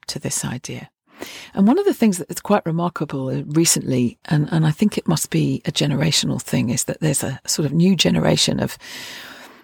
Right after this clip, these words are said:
people working with fascia as a fascia focus, fascia first kind of thing. And I've had all kinds of reports and requests to be in groups and, um,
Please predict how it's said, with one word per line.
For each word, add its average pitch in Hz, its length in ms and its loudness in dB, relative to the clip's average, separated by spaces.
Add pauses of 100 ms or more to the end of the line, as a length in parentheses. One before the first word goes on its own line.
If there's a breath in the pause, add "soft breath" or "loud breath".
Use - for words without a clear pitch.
(140 loud breath)
people 156 360 0
working 156 420 2
with 160 180 2
fascia 160 400 2
as 147 200 -2
a 156 60 -6
fascia - 340 0
focus, - 640 0
fascia - 300 -2
first - 580 0
kind 143 200 -4
of 139 80 -12
thing. 143 320 -4
And 160 140 -4
I've 190 180 -6
had 180 340 -6 (260)
all 254 400 -6
kinds 233 720 4
of 147 540 -6 (1120)
reports 160 960 0
and 156 560 0
requests - 760 0
to - 120 -4
be 151 180 -2
in 151 120 0
groups 151 600 2
and, 170 480 -2 (100)
um, 156 580 -4